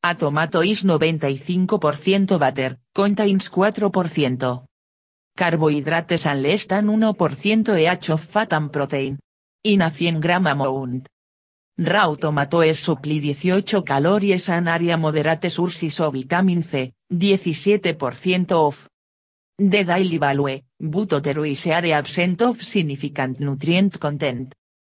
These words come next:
There is no conclusive evidence that the lycopene in tomato is orin.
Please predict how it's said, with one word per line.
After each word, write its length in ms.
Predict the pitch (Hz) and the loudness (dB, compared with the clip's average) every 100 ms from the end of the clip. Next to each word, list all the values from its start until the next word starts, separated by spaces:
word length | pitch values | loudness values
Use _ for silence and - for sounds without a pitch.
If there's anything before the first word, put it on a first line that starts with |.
| _ _ _ - | _ _ _ -2
There 180 | 156 | 0
is 240 | 156 196 185 | 2 2 2
no 160 | 190 | 2
conclusive 680 | 190 180 170 147 139 - 196 | 2 0 0 -2 -4 0 2
evidence 580 | 180 160 147 185 208 - | 2 2 0 0 0 0
that 340 | 151 151 160 | -2 0 0
the 160 | 143 147 | 0 0
lycopene 680 | 135 131 131 170 185 170 190 | 0 -2 -4 0 2 2 2
in 140 | 208 | 2
tomato 400 | 180 151 143 170 | 2 0 0 2
is 220 | 160 160 | 2 2
orin. 400 | 160 147 131 139 | 0 0 -2 -6